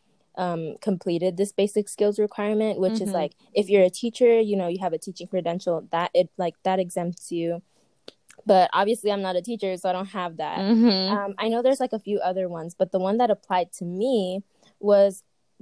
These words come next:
Speaker 1: going back and looking at my S A T and A C T scores.
Speaker 2: Wow.
Speaker 1: And I know after I took those tests and I was, like, in undergrad, I never thought they would be relevant to me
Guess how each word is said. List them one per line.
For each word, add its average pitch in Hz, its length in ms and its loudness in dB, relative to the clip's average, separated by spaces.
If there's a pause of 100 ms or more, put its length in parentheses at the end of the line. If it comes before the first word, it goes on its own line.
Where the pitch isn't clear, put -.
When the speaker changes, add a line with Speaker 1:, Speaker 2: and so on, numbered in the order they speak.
Speaker 1:
going 240 340 -2
back 190 380 -8
and 208 180 -4
looking 196 340 -4
at 180 120 -8
my 180 200 -6
S 190 200 -4
A 208 100 0
T 202 200 -2
and 190 180 0
A 175 120 -4
C 160 180 -10
T - 200 -12
scores. - 540 -8 (160)
Speaker 2:
Wow. 175 400 0
Speaker 1:
And 214 380 4 (320)
I 208 140 4
know 202 240 2
after 220 260 0
I 240 140 4
took 220 240 -8
those 202 200 -2
tests 190 380 -4
and 190 140 -4
I 175 120 -4
was, 175 200 -4
like, 180 180 -2
in 175 120 -6
undergrad, 170 440 -2
I 190 100 -2
never 185 300 0
thought 214 240 0
they 214 120 0
would 202 160 0
be 185 120 -6
relevant 175 480 -4
to 214 80 -10
me 202 140 -4